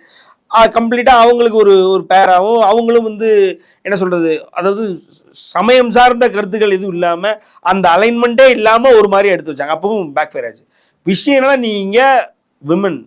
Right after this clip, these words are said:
நீங்க you have done a lot. ஆஹ், உண்மையிலே வந்து எல்லாராலையும் முடியாத ஒரு விஷயத்த நீங்க பண்றீங்க, வைக்கிறீங்க அப்படின்றது வந்து மனசார ஏத்துக்கிறோம், உங்களை வாழ்த்துறோம். But ஆனா நீங்க இருக்கிற விஷயங்களை நீங்க எடுத்து பேசும் பொழுது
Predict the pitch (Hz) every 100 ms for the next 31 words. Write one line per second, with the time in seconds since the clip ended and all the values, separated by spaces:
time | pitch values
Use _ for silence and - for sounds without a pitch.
0 | _ 135 147 160 190 170 156 127 135 170
1 | 160 143 165 - _ 151 143 123 117 127
2 | 160 170 180 185 160 175 143 160 160 175
3 | 165 147 156 156 170 160 135 143 156 156
4 | 135 123 135 143 151 147 135 147 156 -
5 | _ _ - - 151 143 147 170 139 151
6 | 214 214 247 247 196 180 208 175 127 139
7 | 143 110 104 _ _ - 165 208 262 220
8 | 208 240 185 160 214 277 - 285 247 208
9 | - 233 214 202 226 247 202 175 175 175
10 | 214 202 165 180 - 160 185 202 185 151
11 | 139 151 196